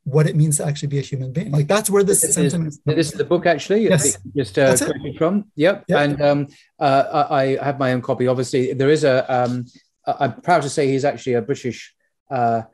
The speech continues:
Speaker 1: Yes, he is.
Speaker 2: professor <laughs> living in the United States, where he is a professor of biblical and religious studies at Grove City College, but this is definitely worth reading.
Speaker 1: And if you read, if you get the audio version, which is what I listen to, both books, it, he reads it out himself, so you can listen to him read it out in his British
Speaker 2: Wow.
Speaker 1: accent also.
Speaker 2: <laughs>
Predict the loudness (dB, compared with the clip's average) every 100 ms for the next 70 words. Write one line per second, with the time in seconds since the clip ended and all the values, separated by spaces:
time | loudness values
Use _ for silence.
0 | _ 0 2 2 2 0 0 0 2 2
1 | 0 -4 -18 -4 0 2 2 0 0 2
2 | 2 0 -2 -2 -2 -2 -2 0 0 -2
3 | -4 -4 -4 -2 -2 -2 -4 -2 -2 0
4 | -2 -4 -4 -2 -2 -4 -8 _ _ _
5 | -6 -4 -4 -4 -2 0 0 -2 -10 -8
6 | -6 -4 -6 -8 -2 0 -2 -8 -12 -8
7 | -4 -4 -4 -4 -6 -4 -4 -2 -4 -4
8 | -8 -8 -8 -10 -20 -20 0 2 4 2
9 | 0 2 2 2 2 2 0 2 2 2
10 | 0 -2 0 2 4 2 0 -2 -2 -2
11 | -2 0 2 2 2 0 0 0 0 2
12 | 2 2 0 -2 -2 -4 -2 0 2 2
13 | 2 2 2 2 2 2 2 0 -2 -2
14 | 2 2 2 2 -2 -2 2 4 4 4
15 | 4 2 2 0 -2 -2 0 0 0 -2
16 | -4 -6 -10 -4 2 2 2 -2 -2 -6
17 | -6 -10